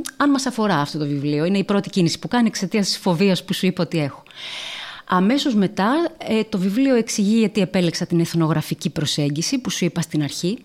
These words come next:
δηλαδή γιατί επέλεξα να μείνω χρόνια με τους ανθρώπους, να αλλάξω σχολεία και να, να δουλέψω ποιοτικά, όπως λέμε, δηλαδή να, να συνομιλώ μαζί τους και να τους καλώ να μου αφηγηθούν τη ζωή τους.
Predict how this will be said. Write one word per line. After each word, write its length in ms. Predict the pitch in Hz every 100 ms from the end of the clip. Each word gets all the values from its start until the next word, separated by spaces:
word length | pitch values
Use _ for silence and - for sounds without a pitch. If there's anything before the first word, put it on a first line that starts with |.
| - -
δηλαδή 380 | 208 180 175 165
γιατί 260 | 175 170 175
επέλεξα 640 | 175 180 165 - 175 -
να 220 | - 170 165
μείνω 240 | 196 180
χρόνια 600 | 156 - 175 202 233 156
με 80 | 139
τους 180 | - 170
ανθρώπους, 560 | 143 170 160 147 156 - - - -
να 200 | 190 165
αλλάξω 460 | 147 151 220 226 180
σχολεία 680 | - 165 151 170 180 143 - -
και 120 | 170
να, 480 | 160 151 143 143 - - - - - -
να 280 | 190 180 170
δουλέψω 1000 | 151 156 185 202 - 196 175 160 147 - _ _
ποιοτικά, 560 | 190 165 165 - 180
όπως 260 | 165 165 139
λέμε, 380 | 151 143 143 160
δηλαδή 300 | 160 165 165
να, 200 | 175 170 -
να 160 | 180
συνομιλώ 680 | 170 - 180 170 175 180 165
μαζί 300 | 151 156 160
τους 180 | 190 202
και 100 | -
να 80 | 175
τους 120 | -
καλώ 240 | - 180
να 140 | 185 180
μου 220 | 180 180
αφηγηθούν 640 | 175 - 180 185 - 180
τη 80 | 175
ζωή 320 | 147 147 143
τους. 340 | 143 233 269